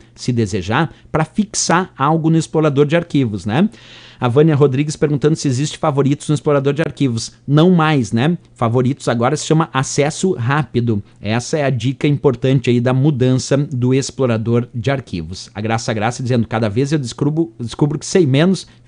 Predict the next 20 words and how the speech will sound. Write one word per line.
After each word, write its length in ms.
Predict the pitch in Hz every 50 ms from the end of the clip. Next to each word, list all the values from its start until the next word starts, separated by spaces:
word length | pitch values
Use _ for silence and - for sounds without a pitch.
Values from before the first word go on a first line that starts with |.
| - - -
Não, 240 | - 127 135 147 190 -
não, 280 | 208 147 131 143 160 175
não 220 | 170 143 147 170
importa. 480 | 185 185 175 - - 135 135 120 - 135
O 20 |
importante 560 | 127 117 - 147 123 - - 156 185 190 185 143
aqui, 220 | 120 - - 170
Graça 340 | 170 151 139 127 - - 123
Graça, 480 | 110 113 110 104 95 - - 107 - _ -
é 220 | 123 139 156 - - -
entender 720 | 151 165 165 - 190 175 127 117 113 120 135 165 156 117 - - - - - - - _ _ -
que 100 | - 131
vocês 300 | 123 147 143 160 160 -
estão 200 | - 170 165 - -
agregando 840 | 135 147 175 185 170 175 170 147 139 123 147 180 214 214 196 165
conteúdo 840 | 131 - - 151 143 139 - 139 131 123 120 117 117 113 101 92 82 - -
e 60 | 117
não 200 | 117 131 156 185
perdendo, 680 | 180 - 180 160 143 131 120 135 131 131 123 117 101 101
ó. 140 | 90 87 80